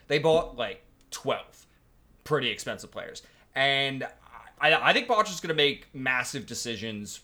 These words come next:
right away. You know, some players that maybe just came in, maybe not staying, a lot of fringe players that have been there for a little bit. I, I think Pulisic,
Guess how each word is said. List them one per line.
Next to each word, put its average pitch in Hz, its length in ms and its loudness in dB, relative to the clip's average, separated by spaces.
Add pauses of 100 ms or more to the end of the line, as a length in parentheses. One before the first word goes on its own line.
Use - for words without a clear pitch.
right 110 380 0
away. 98 220 -10 (380)
You 117 120 -2
know, 104 180 -2
some 139 300 2
players 151 500 2
that 123 180 -4
maybe 143 460 -2
just 139 240 -2
came 139 260 -6
in, 160 460 -4 (1080)
maybe 143 360 -2
not 143 240 4
staying, 123 680 -2
a 127 120 0
lot 127 260 4
of - 80 -2
fringe 143 420 -4
players 135 460 -2
that 135 80 -6
have 120 100 -10
been 135 140 -4
there 135 140 -4
for 139 140 -8
a 131 60 -8
little 123 160 -10
bit. 131 300 -4
I, 120 240 -6
I 120 100 -4
think 127 180 -6
Pulisic, 139 500 -6